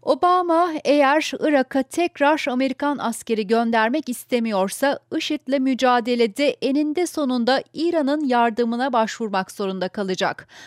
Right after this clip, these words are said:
Arap devletleri, özellikle de Körfez ülkeleri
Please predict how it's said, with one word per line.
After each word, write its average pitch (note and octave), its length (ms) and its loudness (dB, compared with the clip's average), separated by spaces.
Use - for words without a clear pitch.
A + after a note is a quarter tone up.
Arap G#3+ 380 -2
devletleri, G#3 680 0
özellikle D4 720 0
de E4+ 100 0
Körfez A#3 520 -2
ülkeleri G3 540 0